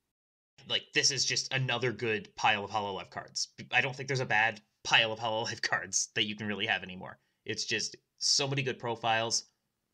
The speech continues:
all in one deck, and it has a game plan. And if it, you know, when it sees a matchup, it pivots to a certain way to play. And especially if you're preparing for a meta a certain way, and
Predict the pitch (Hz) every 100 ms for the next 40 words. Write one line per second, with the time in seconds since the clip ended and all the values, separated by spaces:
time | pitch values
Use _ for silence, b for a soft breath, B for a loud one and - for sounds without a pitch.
0 | - 113 117 131 135 151 110 92 - -
1 | _ _ _ _ _ _ _ 127 127 113
2 | 113 120 135 190 208 95 - - _ _
3 | 107 104 101 - - _ 120 104 101 -
4 | _ 107 101 101 123 107 104 101 107 151
5 | 139 101 - - 101 107 - 110 - 120
6 | 117 110 104 180 185 185 185 - _ _
7 | _ _ 113 107 - 180 180 143 120 117
8 | 110 117 - 131 127 131 131 135 127 123
9 | 127 131 127 151 139 139 135 135 104